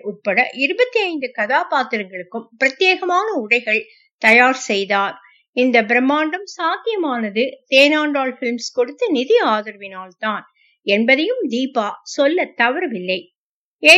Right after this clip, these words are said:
ஆர் ரஹ்மான் இசைப்பள்ளியில் பணிபுரிந்த விரிகுடா பகுதியைச் சேர்ந்த கவிதா பாலிகா இசை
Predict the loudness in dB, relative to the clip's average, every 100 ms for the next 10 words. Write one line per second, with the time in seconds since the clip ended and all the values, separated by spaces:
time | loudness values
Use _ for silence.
0 | 4 0 0 0 -2 -2 -6 -10 -6 -6
1 | -2 -2 0 -2 -2 -4 -4 -2 -2 -2
2 | -4 0 0 0 0 0 -2 -4 -2 -2
3 | -4 -4 -2 -2 -2 -6 _ -20 _ 2
4 | 4 4 2 0 0 0 -2 -4 -6 -8
5 | -8 -8 -2 0